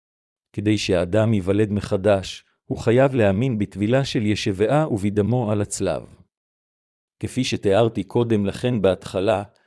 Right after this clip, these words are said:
האדם אינו יכול להיוולד כל פעם שהוא רואה איזה סוג של חיזיון,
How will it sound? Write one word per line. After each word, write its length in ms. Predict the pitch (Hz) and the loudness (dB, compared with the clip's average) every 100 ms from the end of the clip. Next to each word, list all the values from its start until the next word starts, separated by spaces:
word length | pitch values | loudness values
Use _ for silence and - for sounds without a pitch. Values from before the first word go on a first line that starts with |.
| _ _ | _ _
האדם 480 | 107 101 98 139 143 | -4 0 2 2 2
אינו 240 | 107 120 123 | 0 0 0
יכול 280 | 117 143 | 2 2
להיוולד 520 | 127 101 92 117 110 101 | 2 2 2 4 2 2
כל 220 | 131 110 | 0 0
פעם 280 | - 120 113 | 2 2 2
שהוא 240 | - 104 95 | 0 -2 2
רואה 200 | 107 127 | 2 2
איזה 320 | 131 120 110 | 0 -2 -2
סוג 260 | - 135 120 | -4 -4 -2
של 200 | 98 90 | -4 -4
חיזיון, 680 | - 92 92 98 107 101 | -6 -4 -2 0 -2 -2